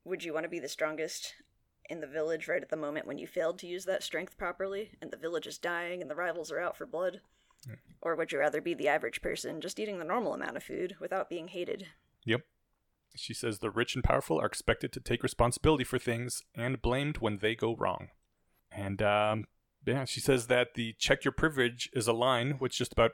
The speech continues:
Speaker 2: everyone has heard. Uh, what it means is kind of evasive, but, uh, there's some point to it. The rich have privileges. And with great privileges come great responsibilities,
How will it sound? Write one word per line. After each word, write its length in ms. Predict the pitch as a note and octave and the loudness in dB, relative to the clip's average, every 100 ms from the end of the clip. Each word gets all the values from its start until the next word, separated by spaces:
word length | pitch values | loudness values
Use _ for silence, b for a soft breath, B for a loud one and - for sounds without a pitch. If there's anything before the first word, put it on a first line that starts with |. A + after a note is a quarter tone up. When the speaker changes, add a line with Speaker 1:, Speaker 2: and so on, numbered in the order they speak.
| - | 4
Speaker 2:
everyone 380 | A#2 A#2 A2+ | 2 4 2
has 180 | G#2+ A#2 | 2 2
heard. 300 | - A2 D#3 - _ _ _ | 4 4 4 -4 _ _ _
Uh, 260 | G2+ G2 F#2+ - | 0 4 4 4
what 140 | A2+ | 2
it 120 | A2+ A#2 | 4 2
means 240 | A#2 A#2 | 0 0
is 100 | B2 | -2
kind 180 | - A#2+ | 0 0
of 100 | A2 - - | 0 -6 -4
evasive, 720 | A2+ G2 A2 - C3+ E3+ - - _ A2 G2+ | -6 2 2 4 4 4 -2 -10 _ -20 -4
but, 440 | - F#3+ D#3+ - - - | 6 6 6 2 -10 0
uh, 220 | B2 C3 | 4 4
there's 220 | B2 C3 | 4 2
some 140 | - D#3+ | 2 2
point 220 | G3+ G3+ | 2 0
to 100 | - | -6
it. 200 | - - _ - | -12 -16 _ -4
The 100 | G#2+ | -2
rich 320 | A2+ A#2 - - | 0 0 -2 -2
have 340 | G2 G#2+ - | 2 2 0
privileges. 640 | - D#3+ D3 - - - - _ _ _ _ _ _ | 2 4 4 0 -4 -6 -10 _ _ _ _ _ _
And 400 | E3+ E3 C#3 D3+ - | 4 4 4 0 -2
with 200 | A#2 A2 | 0 2
great 220 | - C3+ | 4 4
privileges 460 | - D#3+ C#3+ A#2+ A#2+ | 6 6 6 6 4
come 200 | - B2 | 6 4
great 240 | A#2 A#2 C3+ | 6 4 4
responsibilities, 920 | - B2+ D3+ C3+ F3 B2+ G2 - | 4 6 6 6 6 6 0 -4